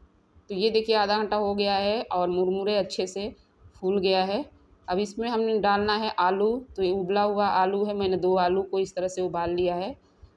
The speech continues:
इसको हम इसमें ना मैश कर देंगे बारीक और इसमें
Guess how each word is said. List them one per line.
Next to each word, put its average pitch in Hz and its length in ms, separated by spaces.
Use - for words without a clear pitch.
इसको 196 260
हम 208 160
इसमें 208 260
ना 214 100
मैश 196 320
कर 185 180
देंगे 190 360
बारीक 180 380
और 190 180
इसमें 214 560